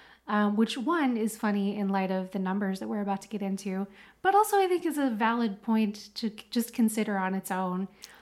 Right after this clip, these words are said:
Do you, in-, you and I invest, right? We've got retirement savings and, like, do you invest in order to achieve a sense of conquest?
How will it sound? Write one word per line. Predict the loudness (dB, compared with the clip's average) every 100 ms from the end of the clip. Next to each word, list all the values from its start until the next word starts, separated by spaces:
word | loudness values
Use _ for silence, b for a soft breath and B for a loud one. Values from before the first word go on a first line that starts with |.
| B
Do | 2
you, | 4 6 4
in-, | 2 2 2 2 -2 0
you | 2
and | 2 2
I | 4
invest, | 4 2 0 -2 -4 -2
right? | 0
We've | 0 -2 -4
got | -2
retirement | -4 -2 0 2 2 0
savings | -2 -4 -2 0 2 0 0
and, | -4 -6 -8 B B B B B -4
like, | -4 -4 -10 -20 -20 -20 -4
do | 2
you | 4 4 4 4 2 -2 -10 _ 0
invest | 2 4 4 2 -2 -6
in | 0
order | 2 2
to | 0 -2
achieve | -2 0 2 4 2
a | -2
sense | 2 2 2 -2
of | -8 -6
conquest? | 0 0 0 -2 -4 -6 -10 -16